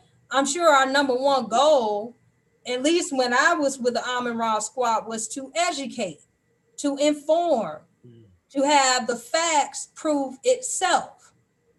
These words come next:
Speaker 2: Mm. You funny, yo. That's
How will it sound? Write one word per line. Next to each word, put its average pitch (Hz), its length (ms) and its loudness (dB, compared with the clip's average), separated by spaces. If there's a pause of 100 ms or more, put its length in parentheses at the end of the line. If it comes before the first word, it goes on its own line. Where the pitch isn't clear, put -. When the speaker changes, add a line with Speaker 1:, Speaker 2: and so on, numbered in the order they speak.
Speaker 2:
Mm. 104 240 -20 (1000)
You 120 120 -18
funny, 110 380 -18 (100)
yo. 90 260 -18 (640)
That's 220 140 -6